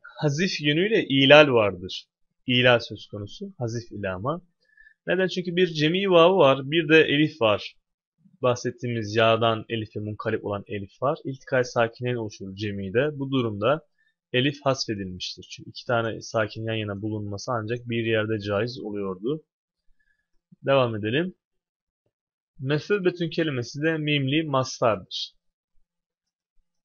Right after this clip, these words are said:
Ya eyyühellezine amenu. Ey iman edenler.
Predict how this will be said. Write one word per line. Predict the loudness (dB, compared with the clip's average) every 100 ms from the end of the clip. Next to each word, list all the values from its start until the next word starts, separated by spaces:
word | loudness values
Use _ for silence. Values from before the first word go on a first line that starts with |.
| _
Ya | -10 0 4 6 8 6
eyyühellezine | 4 2 2 2 0 0 2 6
amenu. | 8 8 4 0 -4 -8 _
Ey | 4 8 8 4 0 0
iman | 4 4 4
edenler. | 2 0 2 0 0